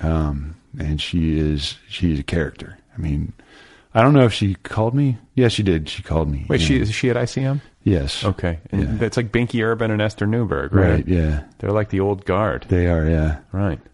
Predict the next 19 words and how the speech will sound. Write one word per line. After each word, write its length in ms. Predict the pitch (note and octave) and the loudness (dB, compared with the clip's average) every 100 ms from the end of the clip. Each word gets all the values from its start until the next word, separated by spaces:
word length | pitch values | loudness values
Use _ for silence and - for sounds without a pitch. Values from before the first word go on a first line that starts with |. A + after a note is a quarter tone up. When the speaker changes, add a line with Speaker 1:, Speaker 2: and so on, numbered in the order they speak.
| _ _ - | _ _ -4
Speaker 2:
So 140 | - | 0
that's 120 | G2 | 2
Speaker 1:
Yeah. 40 | - | 2
Speaker 2:
a 20 | |
good 120 | A2+ | 2
agent 300 | D#2+ D#2 C#2+ | 0 -2 -4
to 60 | D2 | -4
have. 100 | D2+ | -2
That's 180 | G2+ | -2
your 80 | G#2+ | 2
Speaker 1:
She's 200 | G#2+ C3 | 2 2
Speaker 2:
agent? 140 | E3+ - | 0 -2
Speaker 1:
a 20 | |
great 220 | - G#2+ | -2 2
agent. 440 | F#2+ D2 D2 C#2+ - - | 2 0 -2 -4 -4 2
Yeah. 420 | G#2 G2+ E2 D#2 _ _ _ _ | 4 6 2 -4 _ _ _ _
She's 260 | - G2 G2 | -6 -2 0
my 140 | F#2+ | 4
agent. 420 | F2+ F2+ F2 F2+ | 4 4 2 0